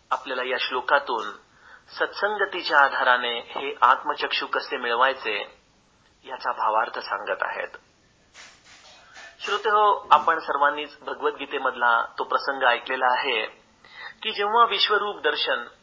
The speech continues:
भगवंताने अर्जुनाला दिलं, त्यावेळेला भगवंताने आपलं प्रथम विश्वरूप दर्शन प्रगटवलं खरं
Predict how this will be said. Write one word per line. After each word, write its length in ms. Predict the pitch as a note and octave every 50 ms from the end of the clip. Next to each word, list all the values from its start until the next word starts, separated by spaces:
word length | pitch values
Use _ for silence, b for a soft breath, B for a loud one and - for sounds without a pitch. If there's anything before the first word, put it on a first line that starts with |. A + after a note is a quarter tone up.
| _ _
भगवंताने 680 | B2+ C3 A#2+ B2 C3+ D3 D3+ D3 C#3 C3+ B2+ B2 A#2+ B2
अर्जुनाला 540 | - - A#2+ B2 B2 C3+ B2+ B2+ B2 B2
दिलं, 400 | A#2+ A2+ B2+ C#3 D3 C3+ A2+ A2 A2 - - _ _ _ _ b b b b b b b b b
त्यावेळेला 680 | - G3 G3+ G3+ G#3 G#3 G3+ G3+ G3 F#3+ - - - - - B2+
भगवंताने 520 | C3+ C3+ C3+ D#3+ F3+ G3+ G3+ G3 F#3+ G3
आपलं 260 | F#3+ F3 - F#3+ G3
प्रथम 260 | F#3+ F3+ E3+ - G3
विश्वरूप 520 | F#3+ F3+ E3 D#3+ - - F3+ F3+ G3 G3 -
दर्शन 300 | D#3+ D#3+ D#3 - F#3+ F#3
प्रगटवलं 560 | E3+ - D3+ C#3+ D3 D#3+ - G3+ G#3+ G#3+ G#3+
खरं 300 | G3+ - C#3+ A#2+ A2+ G#2